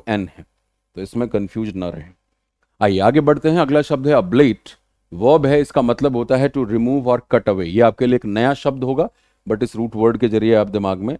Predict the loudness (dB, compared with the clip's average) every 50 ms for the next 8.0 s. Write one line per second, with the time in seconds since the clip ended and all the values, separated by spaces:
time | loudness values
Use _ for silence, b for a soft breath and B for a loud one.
0 | -12 _ -4 -4 -2 -4 -4 -6 -14 -16 -16 _ _ -10 -10 -10 _ _ _ _
1 | _ _ _ _ _ _ _ _ _ _ _ _ _ _ _ 4 4 4 4 4
2 | 0 0 0 0 -2 -2 -2 -2 -6 -8 -4 0 2 4 4 4 4 2 2 2
3 | 0 -2 -6 -8 -8 -6 -4 -2 -2 -2 0 -2 -2 -2 -2 -4 -4 -2 0 0
4 | 0 0 -4 -4 -6 -6 -12 -12 -14 -14 _ _ _ _ _ _ _ _ _ _
5 | _ _ 0 0 0 2 0 -4 -4 -4 -6 -12 -14 -16 -18 _ _ _ _ _
6 | _ _ _ _ _ _ _ _ -4 -4 -4 0 _ 4 6 6 4 2 _ 0
7 | 0 0 0 -2 -2 -2 -2 -2 -2 -4 -2 -2 0 0 2 2 2 2 2